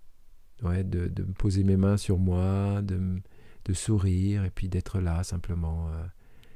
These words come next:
en me parlant intérieurement, en me réconfortant,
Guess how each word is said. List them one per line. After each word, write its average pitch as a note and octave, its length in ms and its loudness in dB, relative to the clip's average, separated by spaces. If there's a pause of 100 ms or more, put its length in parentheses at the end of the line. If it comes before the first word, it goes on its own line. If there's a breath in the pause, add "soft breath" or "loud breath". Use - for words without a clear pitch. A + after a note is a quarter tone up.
(440 soft breath)
en F2+ 100 -4
me F2+ 140 2
parlant E2+ 380 2
intérieurement, F2 720 0 (540)
en F2 100 -4
me F2 80 -2
réconfortant, F2+ 840 -4